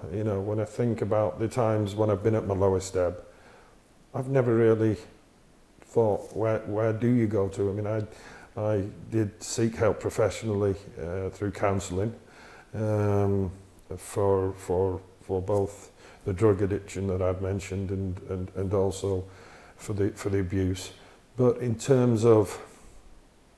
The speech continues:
bringing the story into the, uh, in-, into the nation, it, I just didn't know where I would go and how I would go about and do it, if I'm honest.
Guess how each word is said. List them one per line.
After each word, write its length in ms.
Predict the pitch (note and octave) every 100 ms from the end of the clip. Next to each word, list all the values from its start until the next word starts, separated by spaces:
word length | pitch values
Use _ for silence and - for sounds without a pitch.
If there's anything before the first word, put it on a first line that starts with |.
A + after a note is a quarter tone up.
| _ _ - - - - -
bringing 280 | A2 G#2+ G#2+
the 80 | G2+
story 440 | - A#2 A2 G#2+
into 280 | G#2 - G2+
the, 80 | G#2
uh, 760 | G2+ G2 G2 G2 F#2+ F2+ F#2+
in-, 140 | G2 F#2+
into 300 | F#2+ F#2+ A2
the 100 | G2
nation, 500 | F#2 G2+ A2 - D#2+
it, 220 | F#2 E2 -
I 100 | G#2+
just 240 | A2 G#2 -
didn't 220 | G#2 E2
know 160 | G2
where 480 | F#2+ G2+ G2 F#2+ F#2+
I 80 | F#2+
would 200 | F#2 F#2
go 180 | G#2 G#2+
and 100 | G2+
how 220 | F2+ G2
I 60 | G2
would 180 | F#2+ F#2+
go 160 | F#2+
about 280 | F#2 G2 F#2+
and 80 | F#2+
do 140 | A2
it, 100 | B2 -
if 80 |
I'm 100 | F#2
honest. 320 | F2+ F#2+ -